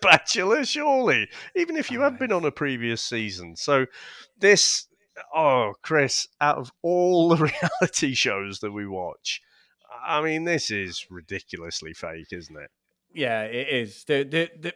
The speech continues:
Speaker 2: the fact that we're supposed to believe and buy into it is unbelievable. I mean, look, it's about the T V. It's a reality show, innit? There's some,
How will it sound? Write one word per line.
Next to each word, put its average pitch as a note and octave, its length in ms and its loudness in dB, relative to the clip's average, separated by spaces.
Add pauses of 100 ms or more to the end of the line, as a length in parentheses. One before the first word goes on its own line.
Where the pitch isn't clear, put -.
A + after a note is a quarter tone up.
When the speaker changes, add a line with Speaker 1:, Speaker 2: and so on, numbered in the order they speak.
Speaker 2:
the E3+ 140 -6
fact A3 320 4
that F#3 180 0
we're F3 80 -4
supposed E3+ 500 -2
to E3 80 -6
believe D3 640 0
and A#2 100 -6
buy B2+ 200 0
into B2 460 -6
it G2 260 -10
is A2+ 440 -10
unbelievable. B2 680 -4
I A#3+ 60 -2
mean, C#4+ 260 0 (320)
look, G3 340 4 (280)
it's - 180 -8
about F3 240 2
the D#3+ 80 -6
T C#3 300 0
V. C3+ 260 2
It's D3+ 260 -6
a D3 80 2
reality C#3 680 0
show, A#2 260 -2
innit? A#2+ 320 -4
There's C3+ 180 -4
some, D#3 140 -4